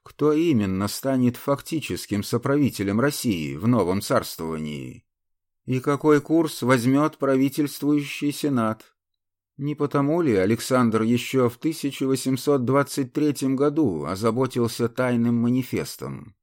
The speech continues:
предрекая трон закостенелому государственнику и ретрограду Николаю?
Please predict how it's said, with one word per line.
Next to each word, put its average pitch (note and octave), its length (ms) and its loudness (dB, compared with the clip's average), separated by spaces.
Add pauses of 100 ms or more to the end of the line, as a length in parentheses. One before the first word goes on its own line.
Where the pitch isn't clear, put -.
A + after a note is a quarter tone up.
(400)
предрекая B2 680 0
трон C3 360 0
закостенелому A#2 880 2
государственнику A2 920 -2
и G#2 120 2
ретрограду A2 640 0
Николаю? E2 760 -4